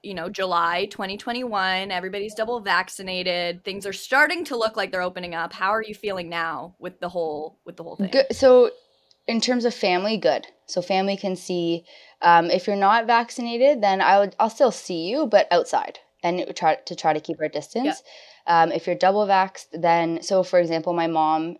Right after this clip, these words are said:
Speaker 2: um, has horses and she does horse, um, little horseback riding lessons with my oldest or my eldest. Um, and it was one part where, like, we were farther along. We both definitely had our first vaccination. N-,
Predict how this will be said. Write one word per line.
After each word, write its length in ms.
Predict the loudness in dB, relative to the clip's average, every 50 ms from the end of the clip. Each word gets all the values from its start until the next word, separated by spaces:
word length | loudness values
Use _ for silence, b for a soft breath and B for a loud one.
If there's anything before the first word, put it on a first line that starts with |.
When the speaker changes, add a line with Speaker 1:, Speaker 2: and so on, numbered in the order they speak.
| _ _ _ _ -2
Speaker 2:
um, 500 | 0 0 2 0 0 -2 -6 -10 -12 -10
has 220 | -8 -8 -8 -6
horses 500 | -2 -2 -2 -2 -2 -2 0 0 0 -2
and 100 | -4 -8 -8
she 120 | -8 -6
does 140 | -6 -6 -6
horse, 460 | -6 -8 -8 -8 -10 -14 -16 -16 -18 _ _
um, 480 | -6 -4 -4 -4 -4 -6 -8 -10 -14 -16 -12 -4
little 200 | 2 4 4 4
horseback 440 | 2 0 -4 -2 -2 -4 -4 -4 -2
riding 200 | -4 -4 -4 -6
lessons 320 | -8 -8 -8 -8 -8 -8
with 100 | -8 -6
my 160 | -6 -8 -8 -6
oldest 600 | -6 -6 -4 -4 -4 -4 -6 -6 -6 -10 -12 -8
or 80 | -6 -6
my 100 | -6 -4
eldest. 500 | -6 -6 -4 -4 -4 -4 -4 -8 -16 _ B B B B B B B B B B
Um, 440 | 2 4 4 4 4 2 -2 -6 -6 -4
and 200 | -2 -2 0 2 2
it 120 | 2 4
was 160 | 2 2 0 0
one 240 | 0 0 0 -2 -4 -8 -12 -20 _ _ _
part 300 | -2 0 2 2 4 4
where, 280 | 4 4 4 4 4 2 2
like, 200 | -2 -2 -2 -6 -14 -20 _ _
we 100 | -6 -6
were 40 | -6 -4
farther 320 | 0 2 2 4 4 2
along. 300 | 2 4 4 4 4 2
We 120 | 0 -2 -2
both 340 | 0 2 2 2 2 2 2
definitely 320 | 2 2 2 0 -6 -4
had 100 | -2 -2
our 80 | -2 -2
first 320 | -2 0 2 2 2 2 2
vaccination. 760 | 0 0 -2 -2 -8 -6 -6 -6 -6 -6 -6 -6 -6 -6 -6
N-, 80 | -8